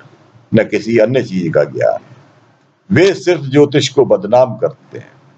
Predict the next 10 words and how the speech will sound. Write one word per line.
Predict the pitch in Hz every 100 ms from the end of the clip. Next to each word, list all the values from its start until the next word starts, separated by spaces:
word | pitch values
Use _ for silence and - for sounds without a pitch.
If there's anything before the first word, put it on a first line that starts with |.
| _ _ _ -
तो | 156
ऐसे | 147 147 170
लोगों | 160 160 156
के | 147 147
लिए | 135 143 135 135 - _ -
स्पष्ट | 123 - - 131 - 127
और | 113
साफ | - 117 117 -
संदेश | - 104 107 127 -
है | 127